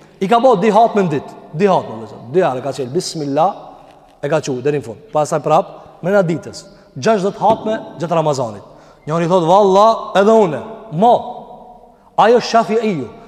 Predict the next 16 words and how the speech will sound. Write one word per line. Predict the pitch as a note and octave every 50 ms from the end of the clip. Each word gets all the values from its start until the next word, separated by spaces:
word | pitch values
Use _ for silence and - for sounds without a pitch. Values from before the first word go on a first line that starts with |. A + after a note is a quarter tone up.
| - - -
Imam | - F#3 A3+ B3+ C4
Ebu | B3+ A3+ G#3
Hanife | F3 G#3 A3 B3+ B3+ G3+ A3+ A3
i |
ka | F#3 G#3+ A3
bë | G#3 B3+ B3 - - - - -
shtatëdhjetë | - - - - - - A#3+ A3+ G#3+ G#3+ A3 G#3+ - F#3+ G3+
mijë | G#3 F#3+
hatme | F3 G3+ B3 C4 B3+ - - A3 G#3+
gjatë | E3+ G#3 G#3 G#3 G3+ F#3+
jetës. | D3+ B2+ - G#2+ - - - - - - - _ _ _ _ _ _ _ _ _ _ _ _ _ _ _ _ _ _
Shtatëdhjetë | _ - - - - B3 C4+ C4 A#3 A#3 A3 F#3+ G#3+
mijë | G#3+ G3 G3+
hatme | A#3 C4 A#3 B3+ A#3+
gjatë | F#3 A#3 A3 - A3
jetës. | F#3+ D3 C#3 B2+ - -